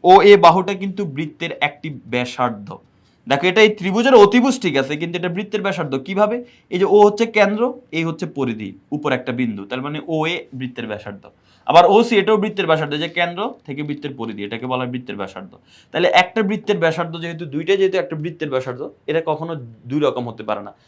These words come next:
একটা বৃত্তে যতগুলো ব্যাসার্ধই হোক না কেন সব সেম, তার মানে ওএ আর ওসি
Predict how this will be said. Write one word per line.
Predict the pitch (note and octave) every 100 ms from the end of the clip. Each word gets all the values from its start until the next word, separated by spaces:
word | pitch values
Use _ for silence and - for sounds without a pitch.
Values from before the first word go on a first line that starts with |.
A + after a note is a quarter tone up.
| _
একটা | C#3+ D3 F3+
বৃত্তে | F#3 F#3+
যতগুলো | D#3 D3+ E3+ F#3+
ব্যাসার্ধই | F3 D3 D#3 D#3+
হোক | D3+
না | B2+
কেন | C3
সব | C3 D#3 D3+
সেম, | - A2+ - _ _ -
তার |
মানে | B2 C#3+ -
ওএ | D#3+ E3+ G3+
আর | D3 C#3+ D3
ওসি | C#3+ C#3+